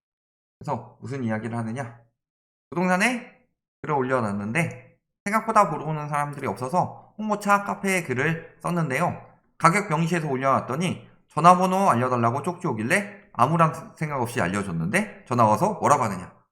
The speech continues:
"내가 그 가격에 관심이 있어요." 이게 아니라 "그 가격 아닌 거 아시죠? 다른 주민도 생각해 주셔야죠." 그러면서 동호수 다 깠는데 보니까 주변, 주변에서 저런 식으로 압박 넣고 있더라.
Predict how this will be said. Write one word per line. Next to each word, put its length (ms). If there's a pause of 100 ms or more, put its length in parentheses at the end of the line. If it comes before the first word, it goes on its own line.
(100)
"내가 260
그 140
가격에 580
관심이 300
있어요." 340
이게 160
아니라 480
"그 80
가격 300
아닌 180
거 100
아시죠? 580 (220)
다른 200
주민도 320
생각해 320
주셔야죠." 720 (840)
그러면서 600 (120)
동호수 480
다 200
깠는데 640 (280)
보니까 340
주변, 440
주변에서 420
저런 180
식으로 180
압박 260
넣고 220
있더라. 320